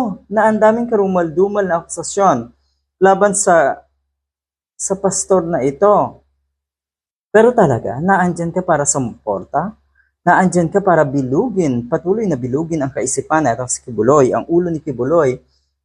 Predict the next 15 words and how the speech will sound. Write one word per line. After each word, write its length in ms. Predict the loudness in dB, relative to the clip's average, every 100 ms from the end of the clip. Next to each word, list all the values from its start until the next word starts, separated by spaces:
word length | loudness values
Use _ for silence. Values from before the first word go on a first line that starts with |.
| -12
at 160 | -6 -4
paniwalain 880 | -2 0 2 2 0 -2 -6 -8 -14 _ _ -10
na 80 |
kaya 320 | -4 0 2 0
niyang 240 | -2 -4
maging 240 | -4 -6
senador? 800 | -8 -4 0 0 0 0 2 0 -4 _ _ _ _ _ _ _ _
Sabi 400 | -4 0 0 0
nga 80 | -2
ni 80 | -2
Senator 480 | 0 0 0 0 0
Rizzo 240 | -2 -2
Ontiveros, 800 | -2 -4 -2 -2 -2 -6 -10 -12 _ _ _ _ _
"Konting 400 | 0 0 0 -4
kahihiyan 800 | -4 -6 -4 -4 -4 -4 -6